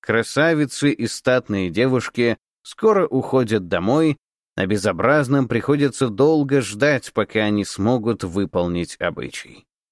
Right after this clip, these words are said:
И действительно, иные должны оставаться в святилище даже по три-четыре года. Подобный этому обычай существует также в некоторых местах на Кипре.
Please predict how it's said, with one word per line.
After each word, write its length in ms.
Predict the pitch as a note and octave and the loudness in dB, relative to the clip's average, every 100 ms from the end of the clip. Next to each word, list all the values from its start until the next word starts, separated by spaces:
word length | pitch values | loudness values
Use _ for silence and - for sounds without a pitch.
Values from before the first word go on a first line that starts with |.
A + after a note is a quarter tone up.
| _ | _
И 80 | A#2 | -4
действительно, 640 | A2 A2+ - G3+ A3 A3+ G#3+ | 0 -2 0 -2 0 2 2
иные 440 | F#3 B2+ C#3 A#3+ | 2 2 2 2
должны 420 | F#3+ F3 A2+ C#3 | 2 2 2 0
оставаться 440 | D3 - A2+ B2+ A#2 | 0 0 0 0 -2
в 60 | - | -4
святилище 680 | G#2 F#2+ F#3 F#3 - E3+ - _ | -4 0 0 0 0 -2 -4 _
даже 340 | A2 C#3+ F3+ E3 | -2 0 2 0
по 160 | C#3 | 0
три-четыре 680 | A2+ A2+ D#3+ - B2 G#2+ G#2 | 0 0 0 -2 -4 -2 -2
года. 340 | F2 F#2 - C#2 _ _ _ _ _ _ | -4 -6 -6 -12 _ _ _ _ _ _
Подобный 460 | - C3 B3 G#3 G#3 | -2 0 0 2 0
этому 380 | D#3+ D3 A#2+ A2+ | 0 0 2 2
обычай 400 | F#2+ A#3 - G#3 | 0 0 0 -2
существует 680 | - C3+ A#2 - A3+ A3+ - | -2 -2 -2 0 0 0 0
также 340 | G3+ E3+ D#3 | -2 2 0
в 80 | A2+ | 2
некоторых 580 | A2+ E3 - F3 F3 D#3 | 0 0 -2 0 -2 0
местах 440 | D3+ - A2+ G2+ | -2 0 -2 -2
на 120 | G#2+ | -2
Кипре. 400 | G#2 F#2 - - | -4 -6 -10 -16